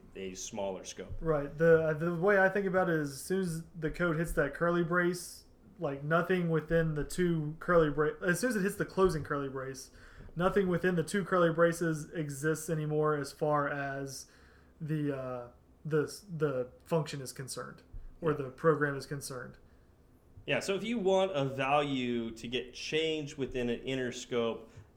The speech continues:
Speaker 1: and pop out to the, uh, the outer scope,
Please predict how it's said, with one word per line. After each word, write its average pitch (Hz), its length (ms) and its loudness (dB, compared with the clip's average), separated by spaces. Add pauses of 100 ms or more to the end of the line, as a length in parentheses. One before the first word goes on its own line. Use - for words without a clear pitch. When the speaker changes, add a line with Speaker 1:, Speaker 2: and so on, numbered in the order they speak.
Speaker 1:
and 117 140 -4 (100)
pop - 380 -4
out 131 240 2
to 120 80 -10
the, 104 160 -12
uh, 123 140 -8 (260)
the 110 260 -10
outer 160 300 2
scope, 104 440 -4